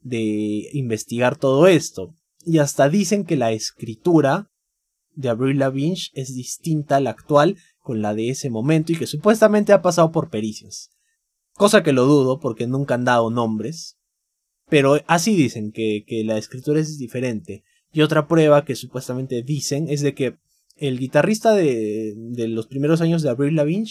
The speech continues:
era su mejor amigo. Y que cuando ella retoma el proyecto, él se sale, sin, él se retira sin explicar por qué y se, y empieza su carrera solista. Y en la carrera solista habla de que ha perdido a su mejor amiga.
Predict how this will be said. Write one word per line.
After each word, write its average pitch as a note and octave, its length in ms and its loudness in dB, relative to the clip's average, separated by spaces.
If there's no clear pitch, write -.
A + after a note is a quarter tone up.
era C3 180 -2
su C3+ 100 -12
mejor A2 240 -6
amigo. G2 300 -12
Y D#3 160 -2
que B2 420 0
cuando B2+ 300 2
ella E3 220 6
retoma D3 400 0
el C#3+ 100 -2
proyecto, C#3+ 680 0
él C#3 180 -2
se C3 160 -6
sale, G2+ 340 -8
sin, F#2 520 -14
él C3 140 -6
se D3+ 120 -4
retira C#3+ 460 2
sin A2+ 400 -8
explicar G#2+ 560 -8
por A2+ 180 -8
qué G3+ 240 0
y - 120 -10
se, B2+ 120 -4
y A#2 340 -8
empieza C#3 300 -2
su D3 100 -2
carrera A#2+ 320 -2
solista. G2+ 400 -12
Y C3 80 -4
en B2+ 80 0
la C#3 80 0
carrera F#3+ 320 6
solista G3+ 520 0
habla E3 300 4
de C3+ 140 2
que C3 100 -4
ha B2+ 80 -2
perdido C#3+ 300 0
a - 20 -2
su C3+ 100 -10
mejor G#2 240 -10
amiga. F#2+ 300 -16